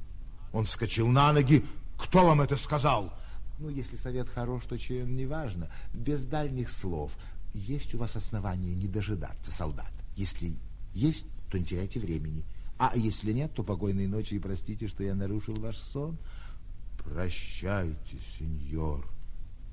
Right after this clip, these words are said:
Да воздаст вам Бог за услугу, которую вы мне оказали". "Постойте, вот вам сигара на дорогу".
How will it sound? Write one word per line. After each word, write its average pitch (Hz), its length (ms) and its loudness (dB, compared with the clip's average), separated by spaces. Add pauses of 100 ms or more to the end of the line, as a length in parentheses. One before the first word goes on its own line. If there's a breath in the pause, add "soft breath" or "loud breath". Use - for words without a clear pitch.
(180)
Да 82 140 -4
воздаст 80 800 -2
вам 92 220 2 (240)
Бог 92 400 2
за 80 180 -4
услугу, 82 800 0
которую 73 680 -2
вы 82 220 0
мне 73 380 -2 (520 loud breath)
оказали". - 640 -6 (1120 loud breath)
"Постойте, 156 460 4
вот 135 140 2
вам 147 120 2
сигара 117 340 0
на 85 100 -4
дорогу". 78 280 -4